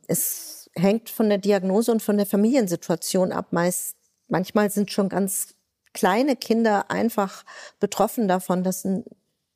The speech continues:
pflegebedürftiges Familienangehöriges in der Familie ist. Das kann auch ein schwerstbehindertes Geschwister sein. Ähm, das kann, ähm,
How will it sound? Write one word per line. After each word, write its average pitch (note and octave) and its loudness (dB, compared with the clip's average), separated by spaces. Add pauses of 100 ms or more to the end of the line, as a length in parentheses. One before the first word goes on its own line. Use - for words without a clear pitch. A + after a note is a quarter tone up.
(140)
pflegebedürftiges G3 0
Familienangehöriges F3 0
in G3 2
der F#3+ 2
Familie F3 0
ist. - 0 (540)
Das E3+ -4
kann F3+ 0
auch - -4
ein F#3+ 0
schwerstbehindertes F3+ -2
Geschwister - -2
sein. G#3+ 0 (520)
Ähm, F3+ 2
das F#3+ -2
kann, F#3+ 0
ähm, F#3 0